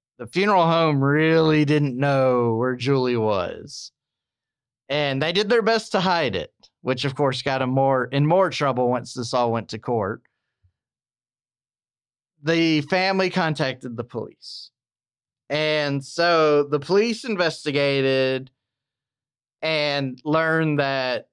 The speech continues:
the night that it's believed Julie's body was taken, no alarms had been tripped.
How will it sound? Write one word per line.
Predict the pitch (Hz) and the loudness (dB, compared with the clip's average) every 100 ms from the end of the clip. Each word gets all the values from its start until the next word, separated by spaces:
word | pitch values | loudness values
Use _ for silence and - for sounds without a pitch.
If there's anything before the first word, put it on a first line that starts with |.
| _ | _
the | 127 139 | -6 -2
night | 151 165 185 170 - - - - | 0 0 0 -2 -6 -18 -18 -8
that | 135 147 | -4 0
it's | 139 135 - | -2 -4 -8
believed | 135 160 160 202 208 170 147 123 113 - | 0 2 2 2 0 0 0 0 -6 -14
Julie's | 123 143 139 127 117 | -2 0 0 -2 -2
body | 131 123 117 113 | -2 -2 -2 -4
was | 110 - | -6 -6
taken, | - 98 - 95 95 110 _ _ _ _ _ _ _ _ _ _ _ _ _ _ _ | -6 -8 -8 -14 -16 -20 _ _ _ _ _ _ _ _ _ _ _ _ _ _ _
no | 117 160 | -2 2
alarms | 180 180 185 175 | 4 2 2 0
had | 175 160 | -4 -2
been | 170 | -2
tripped. | 156 175 170 160 _ - - - | -2 0 0 -2 _ -18 -18 -20